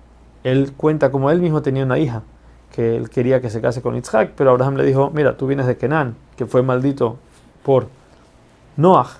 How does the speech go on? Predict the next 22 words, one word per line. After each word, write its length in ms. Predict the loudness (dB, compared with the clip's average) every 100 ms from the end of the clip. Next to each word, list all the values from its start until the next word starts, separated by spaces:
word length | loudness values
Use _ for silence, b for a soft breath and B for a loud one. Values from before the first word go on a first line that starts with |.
| -10
después 340 | -8 -2 0
del 100 | 0
diluvio, 420 | 2 2 2 0 b b b b b b -20 _ _
y 140 | -6 6
yo, 320 | 10 10 8 0
Abra-, 320 | 2 2 0 -4
Hashem 440 | -2 0 2 2
me, 360 | 2 0 0 -2
me 180 | 0 0
bendijo 360 | 2 2 2
a 40 | 2
mí, 80 |
entonces 480 | -2 -4 -2 -2 -2 b b b b -20 -20 _ -20 -8
un 140 | -2
pueblo 260 | 4 6 6
bendito 340 | 4 2 2
con 80 | 0
un 80 | 2
pueblo 160 | 2
maldito 320 | 2 0 0 0
no 160 | 0
pega, 240 | -2 -2